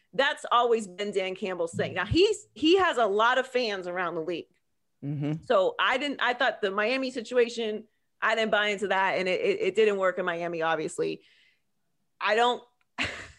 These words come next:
Speaker 1: I don't like that mentality, but I am interested to see what happens there with Jared Goff, because we know what Jared Goff was before he had Sean McVay.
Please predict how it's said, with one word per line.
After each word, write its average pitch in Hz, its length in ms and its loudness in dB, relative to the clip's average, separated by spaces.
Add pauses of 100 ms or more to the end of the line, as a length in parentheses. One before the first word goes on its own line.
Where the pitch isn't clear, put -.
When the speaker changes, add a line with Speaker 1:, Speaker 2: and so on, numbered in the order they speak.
(640)
Speaker 1:
I 233 100 2
don't 240 280 2
like 208 300 2
that 330 220 2
mentality, 294 640 2 (160)
but 214 100 4
I 220 240 2
am 285 300 0
interested 233 520 -4
to 220 100 -4
see 170 560 -6 (320)
what 202 260 2
happens 190 480 -2
there 175 440 2 (260)
with 180 160 0
Jared 170 340 0
Goff, - 440 -2
because 208 260 2
we 220 80 -2
know 269 220 2
what 370 120 -2
Jared 311 240 0
Goff 262 240 2
was 254 240 2
before 233 640 2
he 220 120 2
had 208 240 2
Sean 202 240 2
McVay. 170 580 -2